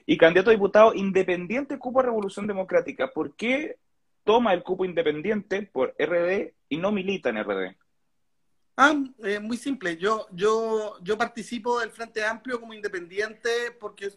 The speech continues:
Speaker 2: adscribo a uno de los, de los movimientos, eh, que forman parte del Frente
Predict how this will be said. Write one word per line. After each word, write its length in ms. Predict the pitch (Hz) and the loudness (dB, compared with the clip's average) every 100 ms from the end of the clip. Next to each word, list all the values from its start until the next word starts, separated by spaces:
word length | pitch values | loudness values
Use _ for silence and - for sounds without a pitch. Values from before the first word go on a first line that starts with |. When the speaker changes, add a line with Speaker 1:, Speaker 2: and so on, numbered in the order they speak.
| _ | _
Speaker 2:
adscribo 460 | 190 175 208 220 226 | -8 -8 -8 -2 -2
a 60 | |
uno 240 | 220 226 226 | -2 -4 -4
de 60 | |
los, 340 | 214 208 202 165 | -2 -4 -6 -4
de 100 | 180 | -2
los 140 | 190 | -2
movimientos, 640 | 190 185 190 214 220 240 240 _ _ _ _ | -4 -6 -4 -6 -4 -4 -4 _ _ _ _
eh, 540 | - 190 190 185 180 180 - | -4 -2 0 -2 -4 -6 -4
que 100 | 190 | -4
forman 340 | 214 214 214 | -2 -2 0
parte 360 | 220 214 226 214 | 0 0 0 0
del 280 | 202 196 190 | 0 -2 -4
Frente 280 | 202 190 | -6 -6